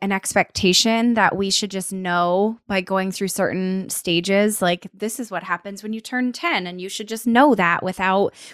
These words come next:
without me necessarily having to tell you." And it's, like, one of those things that we, we learn from somewhere, and maybe we don't know where, so we don't pass it along to our kids.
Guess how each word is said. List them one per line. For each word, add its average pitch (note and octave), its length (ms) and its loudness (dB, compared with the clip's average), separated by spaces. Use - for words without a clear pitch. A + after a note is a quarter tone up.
without A#3 360 4
me C4+ 100 8
necessarily C4+ 640 0
having C4 300 0
to C4+ 100 -4
tell D#4 300 0
you." F3 440 -2
And G3+ 380 -4
it's, A#3 200 -2
like, A#3+ 300 0
one A#3+ 220 6
of A#3 80 4
those A3 240 2
things A#3+ 320 -2
that G#3+ 380 0
we, A#3 220 2
we G#3+ 120 2
learn B3 260 6
from C4+ 220 0
somewhere, C#4 760 0
and A3 480 -6
maybe A3 240 -10
we B3 120 -2
don't A3+ 180 0
know G#3+ 100 0
where, G3+ 320 0
so B3 160 -6
we G3+ 160 -8
don't F#3 280 -4
pass A#3 320 2
it G#3 60 0
along G3+ 340 0
to G#3+ 60 -2
our G3 140 0
kids. B3+ 560 -2